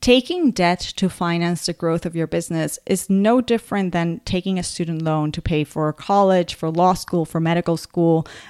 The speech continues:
and paying that money a few years later when you're earning money in that career that you invested in, right? Like, this now sounds a little bit more familiar and we understand that logic, but we tend to maybe not apply it to our businesses, right?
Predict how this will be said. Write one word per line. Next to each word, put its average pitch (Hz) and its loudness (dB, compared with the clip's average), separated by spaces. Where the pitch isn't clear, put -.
and 202 2
paying 220 6
that 226 4
money 240 4
a 196 2
few 202 -2
years 214 4
later 220 4
when 185 2
you're 180 2
earning 240 4
money 165 2
in 165 0
that 165 0
career 160 0
that 160 -2
you 160 0
invested 156 -4
in, - -6
right? 190 0
Like, 190 0
this 196 0
now 240 2
sounds 202 0
a 185 -6
little 185 0
bit 175 -2
more 175 -2
familiar 175 0
and 160 0
we 170 -2
understand 180 -2
that - -4
logic, 156 -2
but 175 2
we 170 0
tend 196 -2
to 190 -2
maybe 175 0
not 160 0
apply 220 -2
it 165 0
to - -6
our 160 0
businesses, - -4
right? 180 0